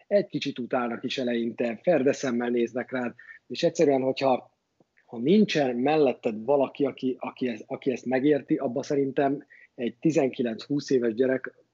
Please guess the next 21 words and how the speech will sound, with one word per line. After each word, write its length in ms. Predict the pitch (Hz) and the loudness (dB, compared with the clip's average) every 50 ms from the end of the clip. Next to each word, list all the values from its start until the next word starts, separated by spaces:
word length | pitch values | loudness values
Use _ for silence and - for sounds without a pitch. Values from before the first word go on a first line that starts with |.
| _ _ _ | _ _ _
rohadt 480 | - - 143 151 170 147 139 131 123 - | -10 -4 0 2 2 4 2 0 -2 -2
könnyen 380 | - 123 110 113 113 110 110 | -6 -4 -4 -2 -2 -2 0
belefásul, 880 | 110 120 117 117 117 - 131 123 117 110 - - 139 131 143 151 139 - _ _ - - - _ | 0 2 0 0 -2 -2 -4 -2 -2 -2 -2 0 2 2 2 2 0 -2 _ _ -20 -20 -14 _
és 180 | - 123 120 131 | -6 -4 -4 -4
aztán 340 | 113 - - 127 113 113 | -6 -2 -2 0 0 0
belebukik. 680 | 104 120 117 117 120 117 139 - - 156 165 160 - _ _ _ _ _ _ _ _ | 0 2 2 2 2 0 0 0 2 2 2 0 0 _ _ _ _ _ _ _ _
Ö, 280 | - 131 131 127 127 127 - - _ _ _ _ _ _ _ _ _ - | -2 0 2 2 2 0 -2 -6 _ _ _ _ _ _ _ _ _ -8
a, 260 | - - 131 131 127 127 - _ _ _ _ _ _ _ _ - | -4 0 2 2 2 0 -2 _ _ _ _ _ _ _ _ -2
a, 280 | - - 196 208 - - | 2 4 4 4 2 -2
visszatérve 840 | 180 156 143 135 131 190 185 - - 156 - - 160 151 143 131 135 | -4 -4 -4 0 2 0 2 2 0 -2 0 2 4 4 4 4 4
egy 80 | 131 131 | 2 0
kicsit 260 | - 156 139 131 151 | 0 -4 -6 -4 -4
erre 160 | 139 123 127 | -2 -2 -2
a 60 | 123 | 0
bosnyák 420 | 117 143 156 147 - 135 120 113 113 | 0 0 -2 -2 -2 -6 -6 -6 -2
dologra, 540 | 113 127 131 127 127 143 160 139 135 - - | 0 0 2 2 2 0 2 0 0 0 4
tőlük 280 | - 190 208 170 131 - | 6 6 6 6 6 4
is 120 | 123 - | 0 -4
kérdeztem 400 | - - 139 127 117 - - 113 _ | 2 2 2 2 2 -4 -6 -12 _
folyton, 360 | - 147 143 139 - 117 104 | -4 -4 -4 -2 -4 -8 -8
hogy 200 | - 117 113 | -6 -8 -8